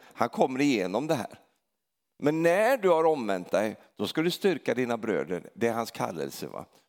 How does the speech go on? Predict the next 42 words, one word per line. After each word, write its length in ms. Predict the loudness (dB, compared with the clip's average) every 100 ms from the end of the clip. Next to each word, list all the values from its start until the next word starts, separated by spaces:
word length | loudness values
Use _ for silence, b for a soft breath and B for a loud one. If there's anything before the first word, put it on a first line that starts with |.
| _
Han, 220 | -4 -4 -2
han 160 | -6 -2
blev 160 | 0
ju 80 | -2
pastorn 440 | -2 -6 -6 -10
för 120 | -10 -8
pastorerna. 680 | -8 -6 -6 -6 -10 -12 -14 b b b b -6
Eh, 400 | -4 -2 -4 -8 -6
det 100 | -4
var 120 | -2
ju 60 | -2
den 220 | -4 -4
han 140 | -6
blev 220 | -4 -4 -4
sen. 280 | -6 -8 -10 b b _ _ _ _ _ _
Men 200 | 0 2
inte 280 | 2 2 2
utan 300 | 2 2 0
prövning, 540 | 0 0 0 -2 -4
va? 140 | -8 -14 _ _ _ _ _ _ _ _ _ _ -20 _ _ _ _
Han 180 | -2 0
var 80 | 0
tvungen 340 | 2 0 2
att 60 | 2
gå 120 | 2
igenom 560 | 4 4 4 2 0 0
detta 280 | -2 0 0
först 340 | 0 -2 -2
innan 260 | 0 2 0
han 80 |
kunde 220 | -2 -2 0
bli 320 | 2 2 4
det 200 | 2 0
som 220 | -4 -2
Jesus 580 | 2 4 4 2 -2 0
såg 480 | 0 2 2 2 0
i 60 |
honom 480 | 2 2 2 0 0
från 180 | -2 0
första 360 | -2 -2 -6
dagen, 420 | 0 0 0 -4
va? 120 | -14